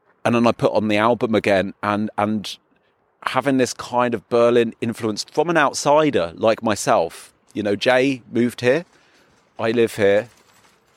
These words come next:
We're both from other places, and, and it's very much an album that, that has that kind of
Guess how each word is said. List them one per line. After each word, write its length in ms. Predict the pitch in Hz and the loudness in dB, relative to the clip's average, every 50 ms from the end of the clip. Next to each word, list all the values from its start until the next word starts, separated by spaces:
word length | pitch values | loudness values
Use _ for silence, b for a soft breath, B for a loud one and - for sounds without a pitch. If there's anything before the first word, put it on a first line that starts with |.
| _ _ _ _ _ - - _ - | _ _ _ _ _ -20 -20 _ -4
We're 140 | 104 113 | -2 -2
both 480 | 101 - 135 139 127 - - - - - _ _ _ | 2 2 2 2 2 -2 -6 -14 -16 -18 _ _ _
from 300 | - - 131 117 110 113 - | -6 -2 -2 0 0 0 -4
other 180 | 113 110 117 113 | -2 -2 -2 -2
places, 580 | - 117 117 127 135 - - 117 98 87 90 104 | 0 0 0 0 0 -2 -2 -2 -2 -2 -2 -4
and, 220 | 101 101 98 - - B B B B B | -4 -4 -6 -8 -16 B B B B B
and 120 | B 123 | B -2
it's 100 | 131 120 | -2 -2
very 160 | - 135 127 123 | 2 2 2 2
much 180 | 135 131 - | 2 -2 -2
an 80 | 123 117 | -2 0
album 520 | 117 120 123 123 110 120 117 107 101 98 | 0 2 0 0 0 0 -2 -2 -2 0
that, 420 | 90 107 101 104 - - - _ - | 2 2 2 2 0 -2 -8 _ -2
that 240 | 120 113 - - - | -2 -2 -2 -2 -8
has 300 | - 113 117 117 - - | -4 -2 -2 0 -2 -2
that 300 | - 113 117 117 - - | -4 -4 -4 -4 -6 -8
kind 320 | - 113 113 110 110 104 | -2 -2 0 0 0 0
of 260 | 101 104 98 - - | -2 -4 -4 -8 -18